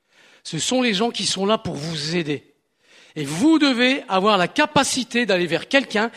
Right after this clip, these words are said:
Et si t'as un encombrant qui t'encombre, même si c'est un gros péché, eh ben, tu dois être capable de venir le dire parce que tu vas être libéré.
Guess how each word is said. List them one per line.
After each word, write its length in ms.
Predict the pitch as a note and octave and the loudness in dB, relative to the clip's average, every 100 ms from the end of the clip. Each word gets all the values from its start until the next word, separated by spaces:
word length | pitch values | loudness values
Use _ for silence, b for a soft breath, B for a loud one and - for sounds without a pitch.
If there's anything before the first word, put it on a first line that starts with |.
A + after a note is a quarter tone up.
| B B | B B
Et 80 | F3+ | -2
si 200 | - A#3+ | -2 4
t'as 160 | B3+ A#3+ | 6 8
un 60 | B3+ | 6
encombrant 520 | D4 C#4+ C4+ B3 C4 | 4 4 4 4 4
qui 140 | G#3+ | 0
t'encombre, 720 | - A#3+ - C4+ B3+ D3 A2+ b b b b | 4 4 6 4 4 2 -4 b b b b
même 320 | - G#3+ F4 E4+ | 2 6 6 6
si 260 | - D4+ | 0 0
c'est 200 | - B3+ | 0 0
un 80 | A#3+ | 0
gros 220 | F3 F3 | 0 -4
péché, 440 | - E3 - C4 - _ _ _ _ _ _ _ _ _ _ - | -4 -2 -2 -4 -10 _ _ _ _ _ _ _ _ _ _ -16
eh 100 | C#3 | -6
ben, 140 | D#3 | -4
tu 120 | - | -4
dois 120 | D#3+ | -4
être 100 | F3 | -4
capable 400 | - G3+ - F3+ | -4 -6 -4 -6
de 80 | D3 | -6
venir 300 | D3+ D#3+ D3 | -4 -4 -4
le 80 | D3 | -4
dire 160 | D3+ - | -6 -8
parce 160 | D#3+ | -10
que 80 | - | -10
tu 160 | - D3 | -14 -14
vas 80 | |
être 180 | D3 - | -14 -12
libéré. 400 | F#3 D3 B2+ G2+ | -10 -10 -12 -18